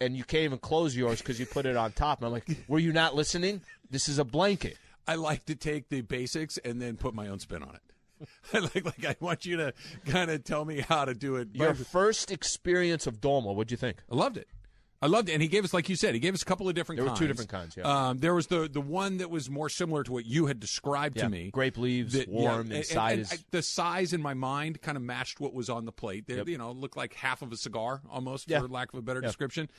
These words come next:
Speaker 2: Um, and it was like, you know, two bites, and they were <laughs> terrific. And then there was the one that was wrapped in cabbage leaves that
Speaker 1: And it
Speaker 2: came
Speaker 1: was
Speaker 2: in
Speaker 1: in a
Speaker 2: like a
Speaker 1: soup.
Speaker 2: broth.
Speaker 1: Yeah, yeah.
Speaker 2: That was, if, if that w-, of the two,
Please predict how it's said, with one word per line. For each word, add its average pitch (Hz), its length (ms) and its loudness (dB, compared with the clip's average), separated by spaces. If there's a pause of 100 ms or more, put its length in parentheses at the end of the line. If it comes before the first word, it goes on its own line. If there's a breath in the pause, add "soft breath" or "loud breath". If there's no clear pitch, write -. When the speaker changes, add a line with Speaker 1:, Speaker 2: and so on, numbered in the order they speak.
(320 loud breath)
Speaker 2:
Um, 123 420 2 (100)
and 135 320 0
it 160 40 -4
was 180 160 -2
like, 190 240 -2
you 208 140 -6
know, 175 100 -12
two 220 100 4
bites, 156 420 0 (220 soft breath)
and 139 140 0
they 151 100 2
were 165 240 6
<laughs> - 340 -4
terrific. 147 680 0 (200 loud breath)
And 131 140 -2
then 208 140 0
there 220 160 0
was 185 180 0
the 170 80 -2
one 139 400 -2
that 127 100 -4
was 117 140 -4
wrapped 117 240 -6
in 90 120 -12
cabbage 196 440 -2
leaves 110 320 -2
that 123 60 -2
Speaker 1:
And 131 80 -2
it - 20 0
Speaker 2:
came 147 100 2
Speaker 1:
was 180 100 2
Speaker 2:
in 147 40 4
Speaker 1:
in 135 60 2
a 120 60 2
Speaker 2:
like 120 100 -2
a 110 60 2
Speaker 1:
soup. 147 160 0
Speaker 2:
broth. 143 420 2
Speaker 1:
Yeah, 110 180 0 (320 soft breath)
yeah. 101 120 -6
Speaker 2:
That 135 200 2
was, 120 480 -2
if, 147 260 -4 (140)
if 151 160 -4 (300)
that 190 320 2 (100)
w-, 175 160 0
of 143 160 0
the 135 80 -4
two, 254 460 -2